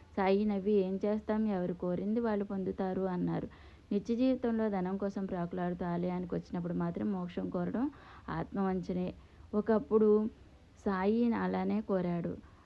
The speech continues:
సాయి వెంటనే ఒక పిల్లవాడిని ఏ వర్తకుని నుండైనా వంద రూపాయలు అప్పుగా తా-, తెమ్మన్నారు. వాళ్ళు తమ వద్ద డబ్బు లేదని చెప్పి అందుకు బదులుగా తమ నమస్కారాలని అర్పించారు.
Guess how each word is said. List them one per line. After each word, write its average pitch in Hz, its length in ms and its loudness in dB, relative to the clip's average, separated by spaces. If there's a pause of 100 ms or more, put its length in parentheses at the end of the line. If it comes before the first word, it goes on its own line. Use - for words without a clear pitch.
(380)
సాయి 220 280 6
వెంటనే 214 400 2
ఒక 202 140 2
పిల్లవాడిని 190 520 0
ఏ 180 80 0
వర్తకుని 208 460 0
నుండైనా 190 540 0
వంద 175 180 0
రూపాయలు 190 600 0 (340)
అప్పుగా 202 480 2
తా-, 196 500 -4
తెమ్మన్నారు. 180 640 0 (100)
వాళ్ళు 185 320 -2
తమ 185 180 -2
వద్ద 180 220 0
డబ్బు 190 240 0
లేదని 196 300 0
చెప్పి 180 480 -2 (320)
అందుకు 202 340 2
బదులుగా 185 600 2 (580)
తమ 226 120 2
నమస్కారాలని 208 880 0
అర్పించారు. 190 760 -2